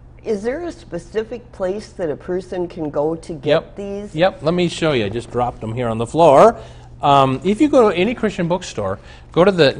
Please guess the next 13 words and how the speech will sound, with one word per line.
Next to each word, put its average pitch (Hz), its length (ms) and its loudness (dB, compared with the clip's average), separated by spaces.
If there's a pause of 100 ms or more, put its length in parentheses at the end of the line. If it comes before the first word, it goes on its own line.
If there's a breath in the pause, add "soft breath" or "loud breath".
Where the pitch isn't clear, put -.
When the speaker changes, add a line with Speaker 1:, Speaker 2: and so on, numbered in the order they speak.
(120)
Speaker 2:
just 156 240 -4
say, 143 160 -2
"Where 139 320 -2
are 131 180 0
your 113 160 0
tracts 117 500 0
or 110 60 -6
your 101 140 -6
pamphlets?" 117 540 -8 (280 loud breath)
Here's 180 240 -2
one 156 180 -2
for 156 140 -4
kids. - 520 -8